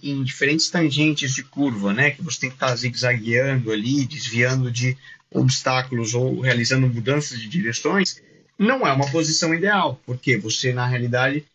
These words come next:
você precisa, é, controlar os freios, aquilo que a Erika já falou, né, de, é,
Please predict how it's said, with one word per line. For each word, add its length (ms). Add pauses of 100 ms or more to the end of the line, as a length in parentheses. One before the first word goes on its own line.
você 320
precisa, 600 (220)
é, 220
controlar 680
os 100
freios, 380
aquilo 240
que 100
a 40
Erika 200
já 120
falou, 380
né, 180
de, 260 (320)
é, 400